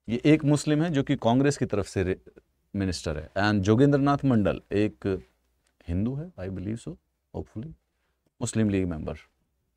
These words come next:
ग्रेट। Now,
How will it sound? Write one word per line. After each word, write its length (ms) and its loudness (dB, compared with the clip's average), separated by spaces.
ग्रेट। 240 0
Now, 360 8